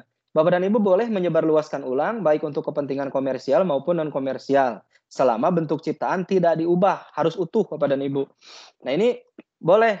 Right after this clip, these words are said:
Jadi misalkan saya punya produk nih, produk media pembelajaran, video, satu video. Bapak dan Ibu silahkan itu ya, mau dikomersilkan, mau disebarluaskan silahkan, tapi tidak ada yang diubah, Bapak dan Ibu. Ya, jadi bentuk, bentuk ciptaannya itu harus tetap.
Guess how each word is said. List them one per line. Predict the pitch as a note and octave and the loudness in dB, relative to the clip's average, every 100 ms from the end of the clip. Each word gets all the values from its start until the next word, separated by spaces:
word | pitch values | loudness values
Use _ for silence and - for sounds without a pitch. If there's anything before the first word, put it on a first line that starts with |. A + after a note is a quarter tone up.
| - | -4
Jadi | D#3+ | -2
misalkan | A3+ G#3+ A#3 F3+ - | 0 -2 -4 -8 -16
saya | - A3 | -4 -4
punya | A3 F#3 | -2 -4
produk | D3+ C3+ G3+ | -2 -2 -2
nih, | A3+ F3 | -4 -6
produk | D3+ D3 | -2 -2
media | D3 C3+ C#3+ | -2 -2 -2
pembelajaran, | C#3 C#3 B2+ A#2+ D3+ E3+ | -2 -2 0 2 0 0
video, | D3 C#3 D#3 F3+ | 0 2 4 4
satu | - A#2+ C3 | 0 -10 -6
video. | C3 A#2 A#2+ F3 - _ _ - | -4 -2 0 -2 -4 _ _ -2
Bapak | D3+ F3 | 2 4
dan | F3+ | 2
Ibu | A#3+ | 0
silahkan | A3 A3+ A#3+ B3 | 0 0 0 -4
itu | A#3 A3+ G#3 | -2 -2 -2
ya, | G3 | -2
mau | F3+ D3 D3 D3 | -2 -2 0 0
dikomersilkan, | C#3 C#3 - C#3 C#3 - G#3 G3+ F3 F3 F3 - _ - | 0 -2 -2 -2 -2 0 0 0 -2 -2 -6 -10 _ -4
mau | C3 C#3+ | 0 2
disebarluaskan | - C#3+ C#3 C#3+ F3+ G3 F#3 E3+ | 2 0 2 2 2 0 -4 -2
silahkan, | F3 F#3 E3 D#3 | -2 -2 -4 -4
tapi | D#3 B3 | -2 0
tidak | A3+ F#3+ | 2 4
ada | F3+ | 4
yang | F3 F3 | 2 4
diubah, | F#3 F#3+ F#3+ D3+ | 2 4 0 -2
Bapak | C#3+ | -2
dan | C3+ | -4
Ibu. | C3+ C3 A#2+ _ - - _ _ _ D#3 | -4 -8 -10 _ -20 -20 _ _ _ -4
Ya, | D#3 | -2
jadi | D3+ D3 G3 | 0 2 2
bentuk, | F3 D#3 D3+ | 2 -2 -4
bentuk | D#3+ D3+ D#3 | -4 -4 -2
ciptaannya | D#3+ D3+ D3 C#3+ D3 | -2 0 0 0 -2
itu | G3 | 0
harus | E3 D3 | 0 -2
tetap. | - D3+ E3 D3+ - | -2 0 0 0 -4